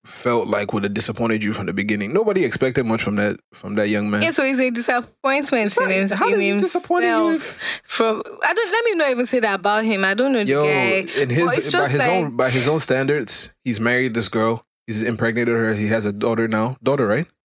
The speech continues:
Speaker 2: Mm.
Speaker 1: He's done everything he wants to do.
Speaker 2: But I'm just, it's just annoying. Like, what do you mean by "you're one"? Like, you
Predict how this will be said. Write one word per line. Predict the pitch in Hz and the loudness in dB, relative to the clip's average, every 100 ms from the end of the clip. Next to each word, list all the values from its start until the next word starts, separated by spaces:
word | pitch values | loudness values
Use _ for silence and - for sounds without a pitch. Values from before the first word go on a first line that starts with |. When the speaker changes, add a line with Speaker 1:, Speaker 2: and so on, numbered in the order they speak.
| - | -4
Speaker 2:
Mm. | 196 190 185 185 - _ | -2 0 -2 -6 -12 _
Speaker 1:
He's | - 139 131 | -6 -2 0
done | 117 156 | 2 2
everything | 143 135 131 | 0 0 0
he | 117 | 2
wants | 110 110 | 0 0
to | 98 | 0
do. | 98 98 - _ _ | -2 -2 -6 _ _
Speaker 2:
But | 240 311 | -2 0
I'm | 330 | 0
just, | 320 427 - | 2 0 0
it's | 262 - | -2 0
just | - 415 | 0 0
annoying. | 262 208 220 247 247 226 | 0 2 2 2 2 2
Like, | 196 190 - | 0 -4 -2
what | 330 | 0
do | 269 | 2
you | 247 | 2
mean | 247 226 | 2 2
by | 202 196 | 2 0
"you're | 196 196 214 220 | 0 0 2 2
one"? | 226 196 208 202 196 | 0 0 0 2 0
Like, | 190 202 185 | 0 0 0
you | 214 | -2